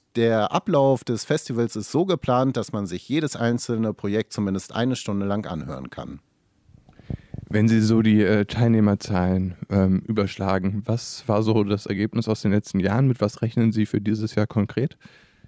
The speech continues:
Speaker 1: Ja, das ist natürlich, äh, schwer zu sagen, ähm, bei, bei so einer Veranstaltung. Ich, ich hoffe darauf, dass viele Leute sich spontan noch ein Ticket kaufen werden. Ich gehe mal davon aus, dass insgesamt vielleicht so um die fünfhundert Besucherinnen zu erwarten sind.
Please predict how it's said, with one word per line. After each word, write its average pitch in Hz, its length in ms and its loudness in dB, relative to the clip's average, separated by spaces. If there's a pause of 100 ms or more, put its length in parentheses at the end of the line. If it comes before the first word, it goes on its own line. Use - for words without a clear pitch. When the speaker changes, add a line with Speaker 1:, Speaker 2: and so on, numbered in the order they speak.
(640)
Speaker 1:
Ja, 117 340 2
das 117 180 2
ist - 40 -2
natürlich, 127 500 0
äh, 120 220 0
schwer 127 400 0
zu - 140 -6
sagen, 143 640 0
ähm, 123 640 -2
bei, 107 280 0
bei 104 220 -2
so 110 120 -4
einer 107 220 -2
Veranstaltung. 113 960 -2
Ich, - 220 -18
ich 104 320 -6
hoffe 151 240 0
darauf, 127 320 0
dass 120 160 -2
viele 147 220 -2
Leute 135 260 2
sich 127 160 -2
spontan 135 460 0
noch 190 120 -2
ein 139 140 -2
Ticket - 300 -6
kaufen 156 360 -2
werden. 147 360 0 (760)
Ich - 380 -2
gehe 123 220 4
mal 113 180 4
davon 101 320 -2
aus, 101 240 -2
dass 107 180 -4
insgesamt 107 540 -2
vielleicht 98 260 -2
so - 140 -6
um 107 120 0
die 101 120 -2
fünfhundert 92 580 -2
Besucherinnen 85 560 -6
zu - 140 -8
erwarten 69 380 -8
sind. 73 340 -12